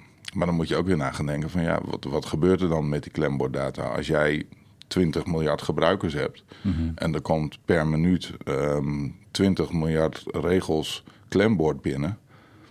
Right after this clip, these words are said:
Speaker 1: hoe ga jij dan zien wat interessant is en wat niet interessant is?
Speaker 2: Mhm.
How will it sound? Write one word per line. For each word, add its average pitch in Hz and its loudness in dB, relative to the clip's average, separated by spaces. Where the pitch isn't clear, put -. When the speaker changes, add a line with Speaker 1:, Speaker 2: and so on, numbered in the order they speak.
Speaker 1:
hoe 92 0
ga 82 4
jij 76 2
dan 80 2
zien 85 2
wat 85 2
interessant 87 0
is 85 -2
en 87 0
wat 80 2
niet 101 0
interessant - -6
is? - -20
Speaker 2:
Mhm. 85 -2